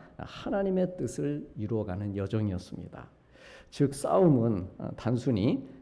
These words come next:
예, 바로를 이기는 것으로 끝나는 게 아니라, 아, 이스라엘 백성을 광야에서, 아, 하나님의 뜻대로 이끌어가는, 예, 그러한, 아, 무한한 여정이었습니다.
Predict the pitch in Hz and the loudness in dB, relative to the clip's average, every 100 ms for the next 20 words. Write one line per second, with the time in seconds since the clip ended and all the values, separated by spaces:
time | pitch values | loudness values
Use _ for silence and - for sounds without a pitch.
0 | - 95 - - 135 143 147 - 131 156 | -8 -6 -4 0 4 6 4 4 0 4
1 | 175 175 170 147 135 143 139 147 151 - | 4 6 4 4 2 2 2 4 2 -4
2 | - - - 156 147 143 143 113 85 76 | -16 -10 0 4 6 6 4 2 0 0
3 | 135 90 101 - - 92 123 127 131 143 | 0 0 -6 -14 -8 -6 -2 -2 4 6
4 | 135 117 - - 117 117 117 117 - 117 | 6 6 0 -2 0 2 0 -2 -2 2
5 | 117 104 92 - 143 262 - - - - | 2 2 0 2 2 0 -6 -12 -12 -8
6 | - 170 165 165 156 143 135 131 131 - | 0 2 4 2 2 -2 -2 0 2 0
7 | 110 - 170 143 98 - 127 98 - - | -6 0 4 4 2 0 -2 -2 -6 -16
8 | - 92 90 - 110 87 98 214 - 101 | -12 -8 -8 -4 -4 -2 -2 -2 -4 -8
9 | 113 107 113 113 117 95 101 117 110 95 | -4 -2 -2 -2 -2 -2 0 2 2 -2
10 | - - 92 - | -8 -12 -10 -12